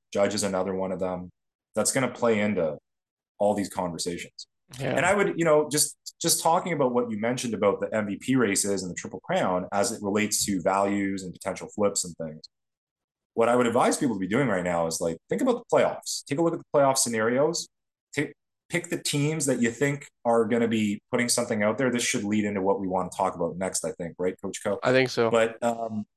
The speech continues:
Speaker 1: and, and don't forget Randy Arozarena's historic run a couple years ago. You could have been picking up his stuff.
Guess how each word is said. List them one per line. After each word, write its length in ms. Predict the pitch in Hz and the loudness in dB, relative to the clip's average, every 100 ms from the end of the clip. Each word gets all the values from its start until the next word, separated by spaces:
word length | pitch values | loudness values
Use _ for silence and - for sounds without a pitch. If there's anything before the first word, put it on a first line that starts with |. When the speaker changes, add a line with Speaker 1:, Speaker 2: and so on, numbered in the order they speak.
| _ - | _ -4
Speaker 1:
and, 340 | 135 143 139 139 _ _ _ - | 0 2 0 -6 _ _ _ -2
and 360 | 147 151 143 120 | 2 4 2 4
don't 400 | 156 233 240 - | 4 4 0 -4
forget 640 | 175 190 175 147 147 - - - _ | 2 2 4 2 2 0 -4 -4 _
Randy 420 | 107 131 156 165 | -4 -2 -2 -2
Arozarena's 760 | 151 135 139 120 117 123 110 - | 0 4 4 2 2 2 2 0
historic 560 | 120 - - 131 135 110 | 0 0 2 2 0 0
run 240 | 127 160 | 0 0
a 60 | - | -2
couple 320 | 127 - 120 | -4 -4 0
years 260 | 123 185 | 0 2
ago. 260 | 180 139 - - _ _ _ _ _ | 0 -2 -6 -10 _ _ _ _ _
You 220 | 107 160 | 0 2
could 160 | 190 233 | 4 4
have 100 | 226 | 4
been 160 | 185 160 | 4 2
picking 340 | 170 160 156 | -2 -2 0
up 160 | 147 143 | 0 0
his 240 | 131 120 | 2 4
stuff. 380 | - 135 90 | 4 2 0